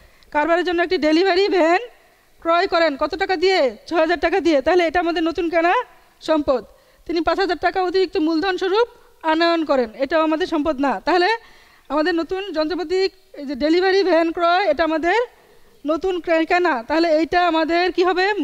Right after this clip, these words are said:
মূলধন নির্ণয়ের সময় আসবে কি? ডেলিভারি ভ্যান ক্রয়, ডেলিভারি, ডেলিভারি ভ্যান,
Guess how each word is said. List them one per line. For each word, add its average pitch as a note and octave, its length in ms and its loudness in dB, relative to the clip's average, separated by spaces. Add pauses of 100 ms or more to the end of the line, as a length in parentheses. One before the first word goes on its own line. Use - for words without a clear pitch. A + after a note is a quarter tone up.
(120)
মূলধন D4+ 360 -2
নির্ণয়ের F4 360 -2
সময় F#4 260 0 (800)
আসবে D4+ 340 0 (200)
কি? F4+ 200 0 (540)
ডেলিভারি F#4 520 2
ভ্যান F4 240 0
ক্রয়, D4 320 0 (640)
ডেলিভারি, D#4 640 2 (3000)
ডেলিভারি D4+ 580 0
ভ্যান, B3+ 320 -2